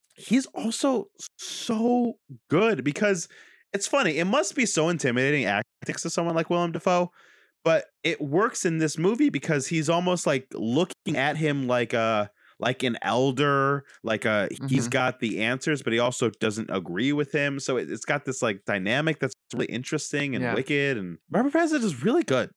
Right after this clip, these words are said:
Speaker 2: He, he does an incredible job. I f-, I feel like he sells it.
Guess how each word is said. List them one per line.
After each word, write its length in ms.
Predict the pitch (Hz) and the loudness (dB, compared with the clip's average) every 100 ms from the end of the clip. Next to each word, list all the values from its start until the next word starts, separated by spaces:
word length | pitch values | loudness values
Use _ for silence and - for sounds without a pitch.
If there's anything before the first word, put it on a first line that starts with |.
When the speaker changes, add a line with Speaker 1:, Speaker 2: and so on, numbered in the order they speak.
| - | -8
Speaker 2:
He, 220 | 135 185 | -4 -4
he 160 | 135 202 | -4 -4
does 240 | - 120 | -2 -2
an 140 | 131 113 | -2 -6
incredible 400 | 98 131 110 107 | -4 -2 -2 -2
job. 240 | 110 101 - | -4 -4 -4
I 60 | |
f-, 120 | 123 - | -6 -8
I 20 | |
feel 200 | 123 180 | -4 0
like 160 | 175 165 - - - - | 0 0 -6 -20 -20 -6
he 160 | 170 | -4
sells 540 | - - 165 185 190 220 | -4 -2 0 0 0 -2
it. 240 | 220 - | -4 -6